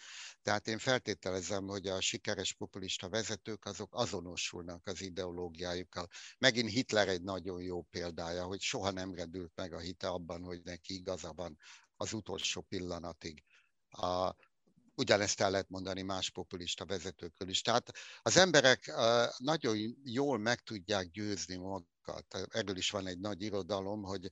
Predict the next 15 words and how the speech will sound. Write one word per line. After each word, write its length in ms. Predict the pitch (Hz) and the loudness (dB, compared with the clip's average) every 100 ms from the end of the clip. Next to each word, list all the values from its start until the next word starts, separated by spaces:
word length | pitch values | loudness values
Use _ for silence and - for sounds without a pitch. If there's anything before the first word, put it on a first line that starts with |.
| - - - - | -12 -14 -10 -2
az 140 | 101 | 6
önismeret 800 | 147 156 120 - 120 113 123 - | 6 8 8 8 6 6 6 4
az 260 | 110 95 - | 0 0 -2
nem 200 | 127 120 | -2 -2
egy 220 | 90 80 | -4 -4
objektív 600 | 120 90 98 87 - 92 | -4 -2 -2 -4 -8 -10
dolog, 420 | 85 95 90 92 - | -6 -4 -4 -6 -6
hanem 280 | 95 92 | -8 -6
az 140 | 95 90 | -6 -4
önismeret 720 | 107 98 - 92 90 92 104 | -2 -2 -2 -4 -6 -6 -6
az 120 | 90 | -6
a 60 | 92 | -6
visszajelzések 1000 | 104 - - 87 87 85 87 85 - 87 | -2 -2 -2 -4 -4 -6 -6 -4 -4 -6
által 440 | 90 90 - 87 90 | -6 -6 -8 -12 -12
formálódik. 960 | - 95 92 90 82 82 80 78 82 | -10 -6 -6 -6 -10 -10 -12 -12 -12